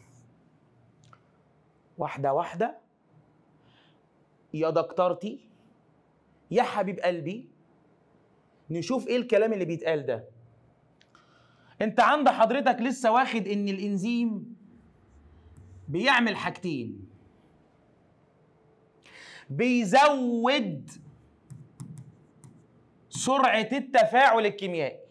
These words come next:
بيخلي التفاعل بتاعك ما ياخدش وقت، وبيقلل طاقة التنشيط، يعني بيقلل من الطاقة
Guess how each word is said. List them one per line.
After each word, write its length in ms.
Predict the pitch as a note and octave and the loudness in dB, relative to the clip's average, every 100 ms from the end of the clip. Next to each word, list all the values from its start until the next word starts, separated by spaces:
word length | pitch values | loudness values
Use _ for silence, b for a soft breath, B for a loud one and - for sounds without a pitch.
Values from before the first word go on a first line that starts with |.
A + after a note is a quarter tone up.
| - | -10
بيخلي 420 | D3+ E3 G3 C4+ C#4 | -6 0 2 2 2
التفاعل 480 | B3+ A#3 C4 B3+ | 2 6 6 6
بتاعك 420 | G#3+ A3 B3 B3+ A3 | 4 4 6 6 4
ما 80 | |
ياخدش 340 | F#3+ G#3+ A3+ F#3+ | 0 2 -2 0
وقت، 480 | D3 - - - _ _ _ _ _ B B B B B B B | -2 -2 -8 -20 _ _ _ _ _ B B B B B B B
وبيقلل 1800 | F3+ A3+ A#3 C#4+ D4+ C4+ B3+ B3+ C4 D4 C#4 B3+ B3+ C#4 D4 C#4 C4 C4+ C4+ - - - - - _ C4 | -4 -2 0 0 0 2 0 4 4 6 2 0 0 2 2 2 -2 -8 -12 -18 -20 -20 -20 -20 _ 4
طاقة 520 | D#4 E4 C4+ C4 A#3+ | 6 6 2 -2 -2
التنشيط، 680 | A#3 A3 G3 - F#3 D3+ - - - - - _ _ - | 2 2 4 -2 -6 -6 -10 -16 -20 -20 -20 _ _ -2
يعني 360 | F3 D#3+ F#3 | 2 2 0
بيقلل 580 | F#3 F#3+ A3+ C4+ A#3+ A3+ | -4 -2 2 2 2 0
من 120 | G#3 | -2
الطاقة 760 | G3+ - C4 C#4+ C4 C#4 C#4 - | -4 0 4 6 6 4 4 -2